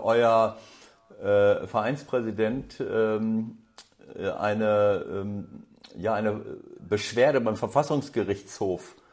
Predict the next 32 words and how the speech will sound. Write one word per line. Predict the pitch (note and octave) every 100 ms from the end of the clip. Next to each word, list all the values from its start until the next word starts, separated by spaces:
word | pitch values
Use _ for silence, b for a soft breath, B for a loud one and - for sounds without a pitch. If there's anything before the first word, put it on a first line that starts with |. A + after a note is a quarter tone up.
| _ _ -
in | F#2+ G2
Österreich, | G#2 G2+ G2+ F#2 F#2 -
äh, | G2+ F#2+
eingelegt | - F#2 G2+ G2 G2 G2 G#2+ - -
gegen | G#2 A2 A2+ G#2
die | A2 A2+
Verordnungen | A2 A2+ A#2+ C3+ A#2+ A2+ G#2
des, | G2 F#2+ -
äh, | G#2
Gesundheitsministeriums. | G2 G#2+ C#3+ A#2+ - G2 F2+ - F#2 F2 E2+ E2+ b b b -
Er | E2+
sagt | G2+ -
zwar, | A#2+ A2
dass | G#2
das | G#2 G2
etwas | F#2 G2+ -
Symbolisches | G2 F#2+ B2 D3 D3 B2+
ist | G#2+ C#3
und | G#2+ F2
dass | F#2
die | -
Entscheidung | F#2+ F#2+ G#2+ A2 A2
wahrscheinlich | G#2+ G2 G2+ G#2+ G#2 -
erst, | G#2+ A2 - b b b b -
äh, | F#2 G2 G2+ F2+
viel | F#2+ B2 B2
zu | A#2
spät, | F#2+ - B2 B2+
äh, | B2 G2
kommen | - A2+ C3 A#2
wird, | C#3 D#3
aber | F#2+ G#2+ A2 G#2+